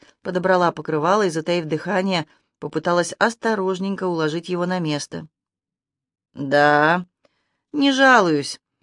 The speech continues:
самодовольно сказал Альк, не открывая глаз.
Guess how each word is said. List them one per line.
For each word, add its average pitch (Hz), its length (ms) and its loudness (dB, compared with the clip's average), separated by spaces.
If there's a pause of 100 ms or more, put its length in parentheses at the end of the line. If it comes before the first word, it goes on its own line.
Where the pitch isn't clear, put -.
(160)
самодовольно 180 760 2
сказал 156 440 0
Альк, 202 420 0
не 175 140 -4
открывая 160 500 -2
глаз. 147 480 -2